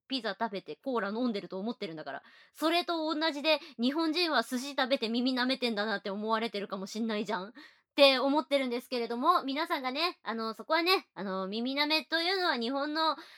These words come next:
ベストカルチャーだと、ベストカルチャーだということをね、声高に主張していきましょう。はい。今、私はすごく適当なことを言いました。すいません。ちょっとあまりにも適当すぎてね、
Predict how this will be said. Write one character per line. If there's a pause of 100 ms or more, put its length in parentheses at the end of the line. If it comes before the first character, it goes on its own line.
(380)
ベ
ス
ト
カ
ル
チ
ャ
ー
だ
と、 (300)
ベ
ス
ト
カ
ル
チ
ャ
ー
だ
と
い
う
こ
と
を
ね、 (240)
声
高
に
主
張
し
て
い
き
ま
し
ょ
う。 (220)
は
い。 (180)
今、
私
は
す
ご
く
適
当
な
こ
と
を
言
い
ま
し
た。
す
い
ま
せ
ん。 (260)
ち
ょ
っ
と
あ
ま
り
に
も
適
当
す
ぎ
て
ね、